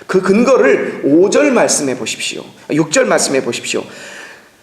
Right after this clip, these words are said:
육 절 말씀해 보면, "찬송하라, 하나님을 찬송하라, 찬송하라, 우리 왕을 찬송하라." 한 구절에 찬송하라 하는 말이 세 번씩이나 나오는 것은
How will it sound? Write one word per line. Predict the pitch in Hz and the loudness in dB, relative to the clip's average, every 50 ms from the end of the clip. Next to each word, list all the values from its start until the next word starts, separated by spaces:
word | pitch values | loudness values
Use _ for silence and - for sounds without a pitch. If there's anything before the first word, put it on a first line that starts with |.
| _ _ _ _ _ _ _ _ - - 226 - - | _ _ _ _ _ _ _ _ -18 -18 -16 -8 -4
육 | 151 151 147 - | -2 -2 0 0
절 | 214 190 170 | 0 2 2
말씀해 | 170 160 156 - 170 165 156 | 2 0 0 0 0 0 0
보면, | 143 143 143 135 127 - | 0 0 0 0 0 0
"찬송하라, | - - 151 170 202 254 254 294 302 277 262 240 214 185 151 | -2 0 0 2 2 2 2 2 4 4 4 4 2 2 0
하나님을 | - - - 202 208 202 208 214 226 233 226 226 | 0 -2 -2 0 2 2 2 2 2 0 0 -2
찬송하라, | - - 233 240 240 262 269 262 262 269 269 285 294 302 294 - | -2 -2 0 0 2 2 4 4 4 4 4 4 4 2 2 0
찬송하라, | - - 262 285 302 311 302 339 339 311 294 240 196 170 135 113 - - - - - - - - - - - - - _ - | -2 -2 0 0 2 2 2 4 4 4 4 2 2 0 0 -2 -4 -10 -14 -16 -18 -20 -20 -20 -20 -20 -20 -20 -20 _ -8
우리 | - 143 135 139 | -4 -2 2 2
왕을 | 131 123 120 120 127 131 135 135 | 2 2 2 0 -2 -2 -4 -4
찬송하라." | 135 - 156 143 135 139 127 123 123 - - - - - - | -6 -10 -10 -12 -14 -14 -14 -14 -14 -16 -16 -20 -20 -16 -8
한 | - - 262 269 269 - | -4 0 2 2 2 2
구절에 | - 220 170 175 165 160 190 185 147 135 - - - - - - | 2 0 2 4 4 4 4 2 2 0 -2 -8 -12 -12 -8 -6
찬송하라 | - - - 226 226 208 220 214 208 196 196 190 | -6 -2 0 0 2 2 4 4 4 4 4 4
하는 | 185 185 180 180 | 2 2 0 0
말이 | 175 160 151 156 190 208 | 0 0 2 2 0 0
세 | - - - 196 202 202 | -2 -2 0 0 2 4
번씩이나 | 220 220 214 214 - 190 185 208 202 185 | 4 2 2 2 -2 -2 -2 -2 0 0
나오는 | 180 170 156 156 151 151 147 | 0 2 0 0 0 -2 -2
것은 | 131 131 120 - - 190 226 254 277 - - | -2 -2 -2 -2 -4 -4 -4 -6 -6 -10 -16